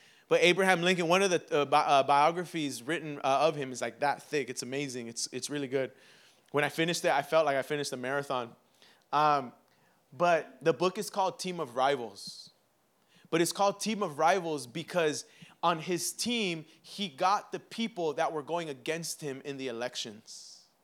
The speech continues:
Because he wanted people that disagreed with him on the same team so that they could all get the right answer for the country. And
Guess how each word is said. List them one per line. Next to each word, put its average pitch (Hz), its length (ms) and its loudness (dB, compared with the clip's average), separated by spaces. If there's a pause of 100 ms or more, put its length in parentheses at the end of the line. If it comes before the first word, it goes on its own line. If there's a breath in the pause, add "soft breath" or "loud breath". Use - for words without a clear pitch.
(800 soft breath)
Because 180 320 -4
he 196 220 -6
wanted 180 580 -4
people 185 300 -6
that 139 220 -2
disagreed 156 520 -6
with 185 140 -4
him 185 260 -8
on 151 140 -6
the 139 80 -8
same 156 340 -8
team 165 400 -10 (160 loud breath)
so - 140 -6
that 143 180 -2
they 160 100 -4
could 156 280 -8
all 160 200 2
get 151 240 -4
the 143 80 -6
right 139 240 0
answer 143 440 -6
for 127 180 -12
the 113 80 -10
country. 127 460 -12 (1400)
And 139 220 -4